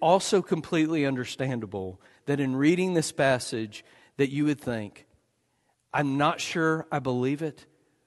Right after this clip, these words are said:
but I really wish it were true." And that is often the first step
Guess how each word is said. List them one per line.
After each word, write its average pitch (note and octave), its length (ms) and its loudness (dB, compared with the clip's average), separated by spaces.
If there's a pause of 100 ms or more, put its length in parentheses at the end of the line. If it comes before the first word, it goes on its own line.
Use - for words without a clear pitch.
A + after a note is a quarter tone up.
(320)
but C3 120 -2
I B2+ 60 -2
really A#2+ 320 -2
wish A2 300 -6
it G#2 80 -14
were G2 140 -14
true." F#2 420 -14 (1160)
And D3 140 -6
that D3+ 100 2
is C#3 200 -2
often D3+ 420 -2
the D3 60 -4
first C3+ 340 -8
step - 420 -8